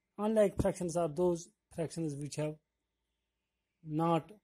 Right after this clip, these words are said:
same denominator. They are having different denominators. Dear guys, we compare always the digits like six and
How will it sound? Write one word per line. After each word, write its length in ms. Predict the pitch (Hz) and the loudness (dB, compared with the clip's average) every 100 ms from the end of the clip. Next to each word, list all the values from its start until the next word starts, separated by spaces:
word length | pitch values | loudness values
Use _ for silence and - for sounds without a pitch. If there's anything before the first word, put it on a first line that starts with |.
| _ _ _ | _ _ _
same 360 | - 185 185 151 | -6 -2 0 2
denominator. 520 | 151 147 139 139 139 | 0 0 0 -2 -4
They 320 | 135 160 160 | 0 0 0
are 180 | 151 143 | -2 -4
having 360 | 123 160 214 220 _ _ | -4 -4 -4 -6 _ _
different 480 | - 151 156 147 143 170 139 | 0 0 2 -2 -4 -8 -4
denominators. 840 | 147 139 127 120 123 117 - - _ _ _ _ _ _ _ _ _ _ _ _ _ _ _ _ _ _ - | -2 -2 -2 -4 -8 -16 -16 -18 _ _ _ _ _ _ _ _ _ _ _ _ _ _ _ _ _ _ -8
Dear 240 | 202 214 226 | 2 4 6
guys, 380 | 226 240 226 - _ _ _ _ _ _ _ _ _ | 4 4 2 -2 _ _ _ _ _ _ _ _ _
we 340 | 190 202 190 160 - | -4 -2 -2 -6 -4
compare 560 | 208 208 202 196 190 - _ _ _ _ 190 | 0 2 4 2 2 -6 _ _ _ _ -10
always 460 | 175 180 190 165 139 | -4 2 4 2 0
the 220 | 147 175 _ _ 156 | -6 -6 _ _ -8
digits 640 | 165 175 185 156 - - _ _ _ _ _ _ _ _ _ _ _ _ _ 156 | -2 2 0 0 -8 -12 _ _ _ _ _ _ _ _ _ _ _ _ _ -6
like 420 | 156 170 170 170 - | 2 4 4 2 -14
six 400 | - - 196 165 | -12 -2 -2 -2
and 200 | 180 170 | -2 -4